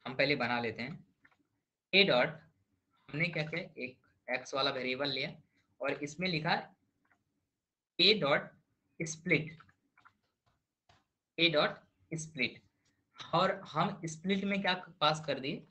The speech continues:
तुम जिस चीज से split करना चाहते हो, दो भाग में तोड़ना चाहते हो, ये string पूरा है, उस पूरे string को दो भाग में तोड़ना चाहते हो,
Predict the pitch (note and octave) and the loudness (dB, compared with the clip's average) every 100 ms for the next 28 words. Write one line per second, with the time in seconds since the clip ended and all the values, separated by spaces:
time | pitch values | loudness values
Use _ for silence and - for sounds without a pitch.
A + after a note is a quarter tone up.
0 | _ - E3+ D#3 F3+ - G3 G3 A3+ - | _ -4 -2 0 -2 -2 -4 0 -2 -2
1 | D#3+ D#3 G3+ G#3 D#3+ D3+ D3 C3 B2 B2 | -8 -6 -2 0 0 0 0 -4 -4 0
2 | D3 D#3+ C#3+ D3 E3+ - D3+ D3 D#3 F#3 | 2 2 -2 -4 -4 -2 -2 0 0 -2
3 | C3+ A#2+ - A2+ - - - _ _ _ | -2 -4 -4 -8 -8 -12 -16 _ _ _
4 | _ - D3+ D#3 - F#3+ G3 E3+ F3 G3 | _ -2 -2 -2 -2 -2 0 0 0 0
5 | G3 E3 D#3 D3+ E3 F3+ - D#3+ D#3+ D#3 | -4 -8 -8 -4 -2 -2 -4 -2 -2 -2
6 | D#3 D#3 C#3+ C#3+ D#3+ D#3 C3 C3 C#3 B2 | 0 0 0 -2 -4 -4 -4 -4 -4 -2
7 | G2+ G2 G2 | -4 -4 -12